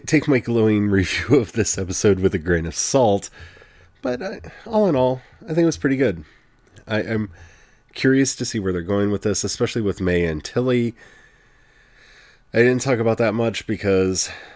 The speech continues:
you know, it, it didn't, it was a lot of beats to go nowhere because so much of what happened turned out to be a psilocybin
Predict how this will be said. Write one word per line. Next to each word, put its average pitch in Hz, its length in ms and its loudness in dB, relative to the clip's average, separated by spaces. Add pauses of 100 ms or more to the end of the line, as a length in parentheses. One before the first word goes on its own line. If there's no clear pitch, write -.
(340)
you 101 120 -8
know, 85 180 -10 (800)
it, 113 220 -4
it 110 160 -4
didn't, 113 420 -4 (200)
it 117 80 -6
was 104 140 -2
a 113 40 -2
lot 120 200 2
of 104 120 -2
beats 104 420 -2
to 95 560 -2
go 90 180 4
nowhere 90 400 2
because 90 460 -4 (320)
so - 180 0
much 95 260 2
of 90 100 -6
what 95 140 0
happened 92 480 -2
turned 87 200 0
out 82 200 0
to 90 80 -6
be 87 340 -2
a 87 220 -2
psilocybin 87 1080 -2